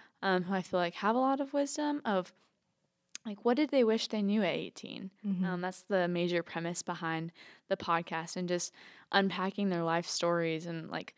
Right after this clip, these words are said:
Speaker 1: what from their early years have, like, made them into who they are today and, like, what can I take away and learn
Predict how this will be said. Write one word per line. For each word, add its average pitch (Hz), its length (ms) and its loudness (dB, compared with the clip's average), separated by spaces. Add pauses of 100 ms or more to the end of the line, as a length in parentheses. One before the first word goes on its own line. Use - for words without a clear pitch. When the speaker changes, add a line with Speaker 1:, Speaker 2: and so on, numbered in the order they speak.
(280)
Speaker 1:
what 196 220 6
from 196 220 0
their 180 200 2
early 170 300 0
years 165 420 -2
have, - 140 -14
like, 160 260 -6 (360)
made 175 280 -4
them 175 160 0
into 165 160 -2
who 185 160 2
they 170 140 2
are 165 140 2
today 165 560 0
and, 165 160 -4
like, 165 220 -8
what 196 160 2
can 190 160 -4
I 170 140 0
take 175 240 -8
away 160 580 -2
and 160 280 -8
learn 160 520 -4